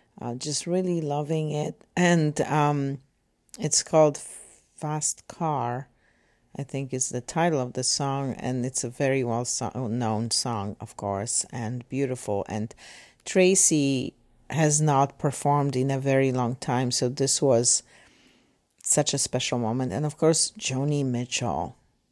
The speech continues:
Joni Mitchell is eighty years old, and this is the first time ever she performed at the Grammys.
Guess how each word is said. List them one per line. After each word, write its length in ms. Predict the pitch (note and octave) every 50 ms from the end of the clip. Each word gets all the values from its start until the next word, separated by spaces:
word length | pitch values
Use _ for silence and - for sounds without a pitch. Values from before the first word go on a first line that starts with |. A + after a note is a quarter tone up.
| - - -
Joni 420 | - C3 C3 C#3 C#3 C#3+ C#3+ C3+
Mitchell 460 | A#2 G2+ A#2 A#2 - - A#2 A2 F#2+ -
is 180 | G2 - - -
eighty 240 | - A2+ A#2+ B2 C3+
years 340 | C3+ C#3 C3+ C3 B2+ B2+ -
old, 340 | B2+ A#2 A2+ A#2 A#2 A2+ -
and 200 | - A#2 B2 B2
this 180 | B2+ B2 -
is 140 | C#3 C3 B2+
the 100 | - A2
first 560 | - - - - B2+ C3+ C#3+ D3 - - -
time 300 | - D3+ C3+ D3 C#3 - -
ever 400 | - C3+ C#3 C3 B2 G2+ A2 B2
she 180 | - - -
performed 520 | B2 - A#2 A#2+ - - - G2 G2+ A#2 G2
at 100 | G2+ -
the 100 | - G2+
Grammys. 580 | - - B2+ B2 C3 C3 B2+ B2+ A#2 - -